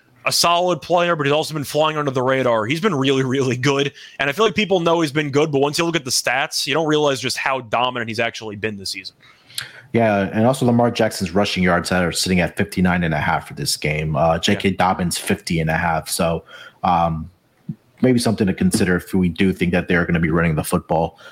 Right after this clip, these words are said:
Speaker 2: uh, more than passing it in this game. All
Speaker 1: How do
Speaker 2: right.
Speaker 1: you think he, how do you think he looked last week, by the way?
Speaker 2: Who? Lamar?
Speaker 1: Dobbins.
Speaker 2: I thought Dobbins looked pretty decent. Um, I, I, it,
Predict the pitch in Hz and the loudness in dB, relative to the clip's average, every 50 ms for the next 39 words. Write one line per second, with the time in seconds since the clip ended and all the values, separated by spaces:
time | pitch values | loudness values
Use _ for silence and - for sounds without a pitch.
0 | - - - - 92 87 85 85 92 98 98 98 98 90 92 90 87 - - 95 | -20 -8 -2 0 2 2 4 4 4 4 4 4 2 2 2 0 0 0 0 -2
1 | 92 - - 85 82 82 69 - - 82 78 73 82 76 - - - - 101 95 | -2 -2 -4 -4 -4 -4 -6 -4 -4 -4 -2 -2 -2 -2 -2 -4 -2 0 0 2
2 | - 175 151 - 143 170 165 - 349 247 - - 214 196 143 - 202 247 285 302 | 2 0 2 2 2 2 2 0 -4 -8 -6 -4 -6 -6 -2 -4 -4 -2 -2 -4
3 | 247 - 185 190 165 139 123 - 120 113 113 104 - 120 110 98 - 107 104 104 | -4 -2 -2 0 0 -2 -2 -2 -2 -2 -2 -2 -2 -6 -8 -4 -4 -2 -2 0
4 | 104 101 95 - _ _ _ _ _ - - - 135 117 - - - _ _ 110 | -2 -4 -4 -8 _ _ _ _ _ -8 0 2 2 2 2 -2 -12 _ _ 2
5 | 113 127 139 156 151 135 131 117 113 107 - - - _ - _ _ _ - - | 4 4 4 4 2 0 -2 -4 -6 -8 -12 -14 -14 _ -20 _ _ _ -20 -20
6 | - - - - - - - _ _ _ _ _ _ _ _ - - 220 262 262 | -20 -20 -20 -20 -20 -20 -20 _ _ _ _ _ _ _ _ 0 0 2 2 4
7 | 302 294 285 240 240 - - - 269 269 277 277 269 240 - 269 247 - - - | 4 2 2 2 -2 -2 0 2 4 4 4 4 2 4 2 2 0 0 -8 -20
8 | _ _ - 262 277 277 240 208 - 247 262 269 254 - - 113 95 80 - - | _ _ 2 4 4 4 2 2 2 4 4 4 4 2 0 0 0 -2 -6 -12
9 | _ _ _ _ _ 117 123 165 - - 170 170 139 139 139 139 135 131 131 120 | _ _ _ _ _ 4 6 6 8 8 8 8 6 6 6 4 2 -2 -2 -4
10 | 98 - _ _ _ _ _ _ _ _ _ _ - 160 170 160 165 175 175 180 | -8 -12 _ _ _ _ _ _ _ _ _ _ 0 2 2 2 2 2 2 2
11 | 180 190 175 - - 196 202 202 | 2 0 0 0 0 0 0 0